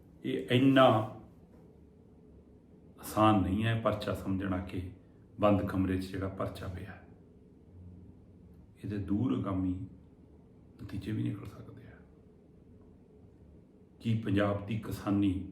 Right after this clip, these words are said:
ਕੋਈ ਨਵਾਂ ਮੋੜਾ ਵੀ ਕੱਟ ਸਕਦੀ ਹੈ? ਕਿਉਂਕਿ ਬਲਬੀਰ ਸਿੰਘ ਰਾਜੇਵਾਲ ਸਿਆਸੀ ਪਾਰਟੀ ਬਣਾ ਕੇ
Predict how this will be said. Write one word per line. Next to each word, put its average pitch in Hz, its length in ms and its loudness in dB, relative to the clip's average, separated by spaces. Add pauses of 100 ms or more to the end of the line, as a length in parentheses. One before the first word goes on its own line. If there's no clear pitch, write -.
(840)
ਕੋਈ 104 120 -4
ਨਵਾਂ 98 220 2
ਮੋੜਾ 95 260 -2
ਵੀ 113 140 -4
ਕੱਟ 107 200 -6
ਸਕਦੀ - 460 -12
ਹੈ? - 100 -18 (1000)
ਕਿਉਂਕਿ 127 180 -2
ਬਲਬੀਰ 120 360 2
ਸਿੰਘ 165 200 -2
ਰਾਜੇਵਾਲ 131 560 4
ਸਿਆਸੀ 117 360 2
ਪਾਰਟੀ 113 420 4
ਬਣਾ 120 280 4
ਕੇ 120 420 -2